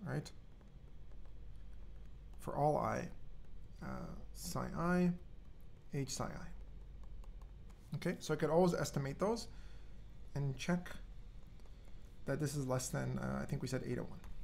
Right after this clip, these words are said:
Okay, and for this, remember, it just uses the, um,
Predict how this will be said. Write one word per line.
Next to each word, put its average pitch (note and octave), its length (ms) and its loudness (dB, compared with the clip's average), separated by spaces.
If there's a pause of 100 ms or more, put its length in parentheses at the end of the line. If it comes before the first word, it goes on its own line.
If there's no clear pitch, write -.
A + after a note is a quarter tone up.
(840)
Okay, B3 160 2
and E3 100 10
for F3 120 8
this, G3 260 6
remember, D#3 280 8
it C#3+ 40 4
just D3 200 4
uses C#3+ 300 4
the, B2 220 4 (640)
um, A#1 340 0